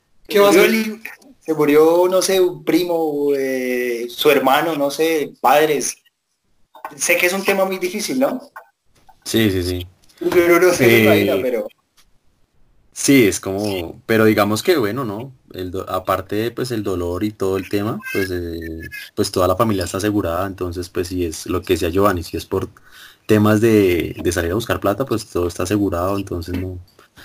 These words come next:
Speaker 3: Seguir el protocolo, lo que se, lo que se hace en estos casos, ¿no? Eh, que ya todos conocemos. Eh, pues,
Speaker 1: Llamar a la funeraria y que haga
Speaker 3: llamar a
Speaker 1: eso.
Speaker 3: la funeraria y que haga todo el proceso, sí.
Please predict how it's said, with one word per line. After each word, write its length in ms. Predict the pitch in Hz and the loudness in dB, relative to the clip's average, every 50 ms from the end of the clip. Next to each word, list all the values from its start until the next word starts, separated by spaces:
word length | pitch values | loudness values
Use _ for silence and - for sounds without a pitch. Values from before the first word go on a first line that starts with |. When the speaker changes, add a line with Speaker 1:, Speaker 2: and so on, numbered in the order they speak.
| - - - - _ | -20 -20 -20 -18 _
Speaker 3:
Seguir 340 | - - 113 107 107 104 | 0 4 6 8 8 8
el 140 | 107 110 110 | 6 6 6
protocolo, 720 | - - 156 156 - 127 127 - 131 165 196 185 151 120 | 4 4 4 4 4 2 2 2 2 2 2 2 2 2
lo 180 | 107 107 101 104 | 2 2 0 -2
que 120 | - 101 | -2 -2
se, 300 | 92 101 98 98 95 92 | 0 0 2 2 0 0
lo 140 | 92 95 95 | -2 -2 -2
que 100 | - 98 | -2 -2
se 60 | 92 92 | -2 -2
hace 120 | 90 101 | -2 -2
en 60 | 104 | -2
estos 200 | 113 113 139 127 | -2 -2 -4 -4
casos, 320 | 131 - 131 143 135 110 90 | 0 0 0 0 -2 -6 -8
¿no? 220 | 92 98 117 131 127 _ - | -8 -8 -8 -10 -12 _ -8
Eh, 300 | 90 90 82 82 80 78 85 _ _ _ _ _ _ - - _ | -8 -8 -8 -8 -10 -14 -16 _ _ _ _ _ _ -20 -20 _
que 120 | - - 92 | -14 -8 -4
ya 160 | 92 87 85 | -2 -2 -2
todos 200 | - - 104 104 | -2 -2 -4 -2
conocemos. 640 | - 107 92 80 85 90 101 101 87 80 - - _ _ _ _ _ _ _ _ _ _ _ _ - - - _ _ _ _ - - | -2 -4 -4 -2 -2 -2 -2 -4 -6 -8 -12 -16 _ _ _ _ _ _ _ _ _ _ _ _ -20 -20 -20 _ _ _ _ -8 -4
Eh, 1120 | 90 87 85 85 82 82 80 80 80 80 78 78 78 80 82 82 82 80 80 - - - - _ _ - - - - _ _ _ _ | -2 0 0 0 0 0 0 0 0 0 2 2 0 0 0 -2 -2 -2 -4 -4 -8 -10 -14 _ _ -20 -20 -20 -20 _ _ _ _
pues, 200 | - 95 90 - | 0 2 2 4
Speaker 1:
Llamar 260 | 190 196 190 190 196 202 | 4 4 6 6 6 6
a 60 | 208 | 8
la 100 | 226 220 | 6 6
funeraria 580 | 220 302 247 220 202 185 185 185 185 202 202 202 | 6 6 6 6 6 6 6 4 6 4 4 2
y 60 | 196 | 2
que 220 | - 214 202 180 | 0 2 2 2
haga 120 | 175 175 - | 4 4 4
Speaker 3:
llamar 280 | 101 95 92 95 95 | 4 4 4 4 6
a 40 | 101 | 6
Speaker 1:
eso. 80 | 104 107 | 6 4
Speaker 3:
la 80 | 113 110 | 4 4
funeraria 500 | 123 127 120 113 101 98 98 107 127 135 | 4 4 4 6 6 6 4 4 4 4
y 60 | 127 | 2
que 100 | - 107 | 2 0
haga 220 | 98 95 98 - | 0 0 -2 -4
todo 120 | - 107 110 | -2 -2 -2
el 60 | 107 | -2
proceso, 460 | 110 110 101 92 104 113 120 110 92 | -2 -2 -2 -2 -2 -2 -4 -4 -6
sí. 140 | 95 92 | -6 -8